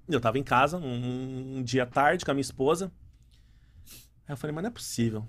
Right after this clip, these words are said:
Não, eu tô indignado, mas eu, o cara tá prejudicando a gente. Como que eu vou fazer?" Entre, catei o celular e vi lá, né? Como fazer,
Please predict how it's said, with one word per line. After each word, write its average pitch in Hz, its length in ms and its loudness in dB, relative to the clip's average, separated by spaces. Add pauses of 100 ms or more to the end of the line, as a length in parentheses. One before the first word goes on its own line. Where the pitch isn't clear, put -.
Não, 147 260 -4
eu 156 80 0
tô 180 100 -2
indignado, 202 540 0
mas 151 140 -2
eu, 208 140 -2 (100)
o 190 40 -16
cara 220 200 -2
tá 240 120 -6
prejudicando 214 540 -4
a 180 80 -2
gente. 139 320 -2
Como 233 200 -2
que - 80 -8
eu 208 40 -4
vou 202 80 -4
fazer?" 165 400 -2 (220)
Entre, 240 260 -2
catei 185 280 -2
o 202 40 2
celular 190 500 0 (960)
e 156 100 -6
vi 160 140 0
lá, 156 260 2 (320)
né? 165 240 -8 (480)
Como 185 220 -2
fazer, 127 480 0